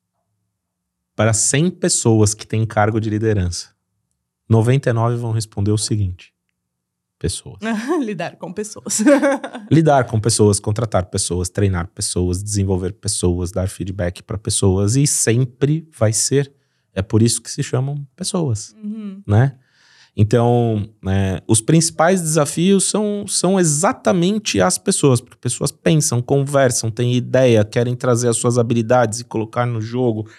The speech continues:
Speaker 1: é, têm opinião, quer, quer fazer o negócio, assim como você, é, que no começo vendeu uma ideia. Porque quando a gente contrata alguém,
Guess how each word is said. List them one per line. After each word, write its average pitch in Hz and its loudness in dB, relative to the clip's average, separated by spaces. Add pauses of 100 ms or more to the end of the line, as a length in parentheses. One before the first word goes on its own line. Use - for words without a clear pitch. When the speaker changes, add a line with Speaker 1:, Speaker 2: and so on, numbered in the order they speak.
(220)
Speaker 1:
é, 113 0 (420)
têm 151 4
opinião, 135 2
quer, 139 2 (320)
quer 156 2
fazer 135 2
o 131 0
negócio, 131 0
assim 196 0
como 165 2
você, 135 2 (480)
é, 110 2
que 113 -4
no 123 0
começo 123 0
vendeu 123 2
uma 147 0
ideia. 110 4
Porque - -18
quando 220 -4
a 208 0
gente 202 -4
contrata 123 -2
alguém, 127 -4